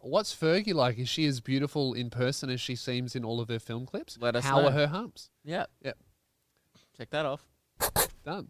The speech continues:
Speaker 2: Great. Uh, this next one is from Lord Johnson, came in on the
Speaker 1: Ooh,
Speaker 2: email.
Speaker 1: we got a Lord.
Speaker 2: Luke and Lewis five at gmail dot com.
Speaker 1: Good welcome, Your Highness.
Speaker 2: Yeah, ooh, that's, that's female. Uh, welcome, Your
Speaker 1: Oh, Highness can be king.
Speaker 2: Oh,
Speaker 1: Usually
Speaker 2: really?
Speaker 1: they're just high.
Speaker 2: Oh, okay, cool. "Hey, Luke and Lewis,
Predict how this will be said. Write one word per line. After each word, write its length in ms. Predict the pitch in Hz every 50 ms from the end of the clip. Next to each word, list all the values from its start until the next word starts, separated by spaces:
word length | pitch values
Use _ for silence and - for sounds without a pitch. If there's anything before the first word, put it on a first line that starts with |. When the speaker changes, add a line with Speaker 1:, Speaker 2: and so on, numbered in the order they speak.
| _
Speaker 2:
Great. 240 | - 131 143 147 - - - - _ _ _ -
Uh, 300 | 131 143 147 151 151 151
this 180 | 160 175 - -
next 240 | 175 196 - -
one 160 | 190 180 165 165
is 100 | 160 -
from 260 | - - 156 151 147
Lord 560 | 143 135 131 131 143 165 180 202 208 170 131
Johnson, 680 | - 143 147 147 180 202 - - 170 139 113 104 107 110
came 220 | - 151 139 135 135
in 100 | - 226
on 80 | 311
the 120 | 339 - 131
Speaker 1:
Ooh, 60 | 131
Speaker 2:
email. 220 | 143 147 156 160 160
Speaker 1:
we 40 | 196
got 40 |
a 0 |
Lord. 80 | 214 -
Speaker 2:
Luke 60 | - -
and 80 | 156
Lewis 340 | - - 196 175 - - -
five 400 | - - 165 165 170 175 175 156
at 120 | 139 - -
gmail 500 | - 156 156 156 156 151 147 147 143 131
dot 320 | 135 143 139 135 - -
com. 380 | - - - 135 131 117 90 -
Speaker 1:
Good 140 | 170 185 165
welcome, 320 | 151 175 208 - 247 196
Your 100 | 139 123
Highness. 460 | 117 127 127 151 220 277 - - - _ -
Speaker 2:
Yeah, 140 | - 135 - - _ _ _ _ - -
ooh, 380 | 123 123 120 120 120 113 110 - _ _ _ _ _
that's, 220 | - 123 120 - -
that's 200 | - 120 117 -
female. 580 | - - 123 120 120 120 110 110 107 110 110 - -
Uh, 240 | 110 113 110 110 110
welcome, 380 | 113 120 127 - - 123 120 113
Your 360 | 110 110 110 110 107 107 107 277
Speaker 1:
Oh, 100 | 254 233
Highness 340 | 196 254 294 320 311 - -
can 140 | - 202
be 120 | 160 135 123
king. 340 | - 127 113 123 190 247 -
Speaker 2:
Oh, 100 | - 135 127
Speaker 1:
Usually 120 | 120 120 120
Speaker 2:
really? 120 | 143 185
Speaker 1:
they're 120 | 165 165
just 120 | 151 139 131
high. 300 | 131 156 185 214 220 - _ _ _ -
Speaker 2:
Oh, 200 | 127 123 117 110
okay, 200 | 110 - 107 104 -
cool. 200 | - 110 101 - _ _ _ _ _ _ _ -
"Hey, 180 | - 151 165 175
Luke 340 | 151 143 143 156 151 -
and 160 | 147 131 131 127
Lewis, 400 | 127 131 143 165 - - -